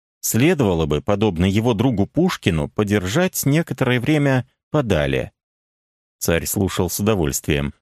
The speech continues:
"Как раз на днях князь Голицын передавал мне, что у него просили за Кюхельбекера.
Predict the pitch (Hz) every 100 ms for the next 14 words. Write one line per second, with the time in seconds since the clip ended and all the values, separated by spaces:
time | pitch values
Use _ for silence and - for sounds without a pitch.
0 | _ _ _ _ _ 135 165 160 143 135
1 | 143 127 185 190 90 - _ _ _ _
2 | _ _ - 156 180 113 131 123 101 -
3 | 151 135 110 82 82 90 117 113 101 -
4 | 98 87 85 85 - 90 - 101 85 90
5 | 80 82 92 - 120 113 80 - 78 73